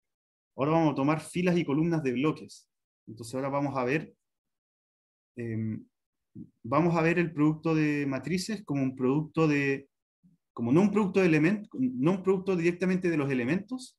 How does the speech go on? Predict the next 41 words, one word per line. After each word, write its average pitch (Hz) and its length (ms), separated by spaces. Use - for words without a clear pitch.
de 151 140
la 170 80
matriz, 180 400
sino 151 120
que 156 80
un 151 120
producto 160 320
de 151 80
los 113 200
bloques 214 380
de 220 60
la 190 100
matriz. 113 360
¿Ok? 165 280
Pero 139 460
podemos 170 280
seguir 165 320
manteniendo 220 460
el 196 60
esquema 233 500
de 180 120
que 185 100
esto 185 180
es 190 60
un 185 120
producto 180 320
matriz 160 360
en 104 100
el 107 80
fondo. - 300
Y 117 60
vamos 165 220
a 165 60
ver 175 140
que 160 320
se - 180
introducen 139 840
una 135 160
especie 160 340
de 139 120
niveles, 120 440